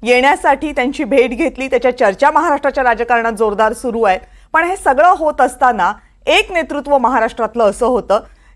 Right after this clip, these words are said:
ज्यांनी काळाची पावलं ओळखली असं म्हणायला हवं आणि लवकरच शरद पवार यांची भेट घेतली. अर्थात ही भेट फक्त राजकीय नव्हती, त्याच्यानंतर त्यांनी प्रवेश केला आणि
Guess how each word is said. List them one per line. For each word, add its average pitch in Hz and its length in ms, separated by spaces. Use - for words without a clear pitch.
ज्यांनी 269 420
काळाची 269 500
पावलं 277 340
ओळखली 254 380
असं 254 200
म्हणायला 214 400
हवं 208 300
आणि 254 240
लवकरच 277 480
शरद 262 200
पवार 208 300
यांची 208 320
भेट 233 280
घेतली. 196 300
अर्थात 254 380
ही 294 80
भेट 302 400
फक्त 277 280
राजकीय 269 560
नव्हती, 247 360
त्याच्यानंतर 226 520
त्यांनी 208 220
प्रवेश 175 460
केला 285 320
आणि 302 320